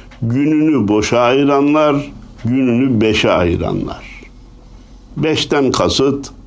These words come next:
beş vakit namazdı. Onun da gününü dolduran vefatından sonra "Elhamdülillah." diyecek. Onu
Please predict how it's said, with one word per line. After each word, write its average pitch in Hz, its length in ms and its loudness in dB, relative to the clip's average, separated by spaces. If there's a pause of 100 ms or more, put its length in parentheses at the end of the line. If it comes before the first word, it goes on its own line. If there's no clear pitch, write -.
beş 110 300 -2
vakit 95 340 -2
namazdı. 95 680 0 (960)
Onun 170 380 0
da 110 140 2
gününü 113 540 0
dolduran 98 680 2 (880)
vefatından 104 760 0
sonra 92 400 2
"Elhamdülillah." 120 920 0
diyecek. 139 680 -2 (1300)
Onu 170 880 2